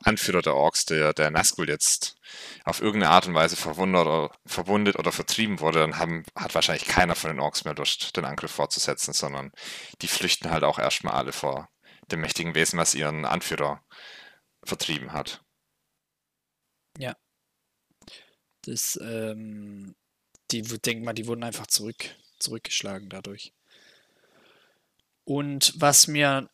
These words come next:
Speaker 2: was auch noch ist, wir hatten's, ich hatte es, glaub ich, letztes Mal erzählt in der, ähm, Zusammenfassung mit den Mänteln, die jetzt die, äh, Gefährten durch Lothlorien bekommen haben oder von der Herrin der Galadrim gewählt bekommen haben,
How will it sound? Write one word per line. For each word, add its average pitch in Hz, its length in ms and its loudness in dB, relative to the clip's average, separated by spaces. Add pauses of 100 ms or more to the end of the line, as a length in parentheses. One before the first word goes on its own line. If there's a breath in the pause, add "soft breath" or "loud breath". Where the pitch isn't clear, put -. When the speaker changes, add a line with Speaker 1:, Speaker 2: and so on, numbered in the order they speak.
Speaker 2:
was 135 300 2
auch 156 120 0
noch 165 160 -2
ist, - 380 4
wir 143 120 2
hatten's, 160 360 6
ich - 240 -2
hatte 156 120 2
es, - 140 8 (140)
glaub 139 120 -4
ich, - 100 -6
letztes - 360 2
Mal 156 180 0
erzählt 160 400 2
in 151 140 -6
der, 131 340 -2
ähm, 117 360 -12 (100)
Zusammenfassung 143 760 0
mit 135 140 -4
den 131 140 -6
Mänteln, 165 440 -4
die 180 120 -4
jetzt 180 320 2
die, 156 160 -2
äh, 139 540 -4 (100)
Gefährten 147 440 -2
durch 135 220 -8
Lothlorien 139 580 -2
bekommen 139 440 -6
haben 143 320 -6
oder 107 380 -10
von 120 200 -16
der 120 100 -6
Herrin 131 440 -6 (280)
der 127 120 -4
Galadrim 123 500 -6
gewählt - 360 -8
bekommen 135 600 -10
haben, 139 320 -2